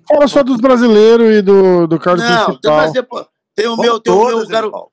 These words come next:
Speaker 2: o meu garotão do Cazaquistão, tem o outro garotão do Cazaquistão chamado Sergei Morozov, garoto também muito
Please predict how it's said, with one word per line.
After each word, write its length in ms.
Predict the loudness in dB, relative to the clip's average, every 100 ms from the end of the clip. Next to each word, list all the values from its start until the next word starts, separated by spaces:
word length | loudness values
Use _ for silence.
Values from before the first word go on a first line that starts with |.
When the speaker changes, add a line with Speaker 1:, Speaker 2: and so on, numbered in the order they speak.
| _
Speaker 2:
o 160 | -12 -8
meu 180 | -4 -4
garotão 340 | -4 -6 -6 -8
do 100 | -6
Cazaquistão, 800 | -6 -6 -10 -12 -8 -6 -8 -8
tem 140 | -10
o 60 | -6
outro 300 | -6 -8 -10
garotão 340 | -10 -10 -14
do 80 | -18
Cazaquistão 480 | -10 -10 -10 -12 -12
chamado 340 | -10 -10 -10
Sergei 420 | -8 -8 -6 -4 -4
Morozov, 600 | -4 -8 -8 -6 -6 -8 _ _ _ -8
garoto 320 | -8 -8 -12
também 300 | -14 -12 -10
muito 500 | -8 -6 -6 -6